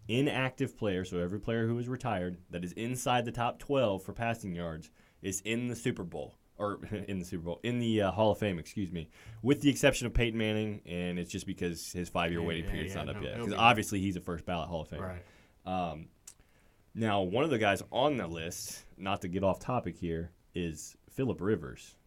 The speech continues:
Speaker 1: If Phillip Rivers was to hang it up after this year,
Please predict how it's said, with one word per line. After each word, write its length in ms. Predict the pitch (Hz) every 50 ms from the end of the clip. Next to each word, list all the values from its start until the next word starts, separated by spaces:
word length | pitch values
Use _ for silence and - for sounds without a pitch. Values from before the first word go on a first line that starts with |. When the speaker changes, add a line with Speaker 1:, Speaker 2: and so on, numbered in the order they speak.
| _ _ _ _ _ _ _ _ _ _ _ _ _ _ _ _ _
Speaker 1:
If 100 | - 87
Phillip 280 | - 165 175 165 - 147
Rivers 320 | 147 131 117 110 101 -
was 140 | 98 92 -
to 60 | -
hang 200 | - 120 135 135
it 80 | 120 117
up 160 | 104 92 -
after 260 | 95 95 - - 98
this 240 | 98 107 - - -
year, 300 | 117 104 90 82 80